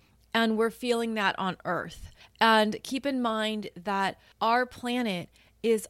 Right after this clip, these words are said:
always in relational dynamics with other astronomical forces in our solar system. So we are really feeling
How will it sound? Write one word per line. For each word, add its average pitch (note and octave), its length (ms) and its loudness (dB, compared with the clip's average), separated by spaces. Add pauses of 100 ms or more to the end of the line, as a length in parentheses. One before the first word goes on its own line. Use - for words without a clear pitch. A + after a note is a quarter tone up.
always A#3+ 560 6
in G#3 540 0
relational G#3 1000 -2
dynamics F#3 1000 -4 (320)
with G#3+ 400 0 (220)
other A3 720 2 (280)
astronomical G3 880 0
forces F#3 760 -4 (300)
in G#3+ 100 0
our F3+ 140 0
solar F#3+ 420 -2
system. E3+ 580 -8 (300)
So B3 260 6
we A#3+ 280 2
are C4 160 4
really A#3 340 0
feeling G#3+ 840 -2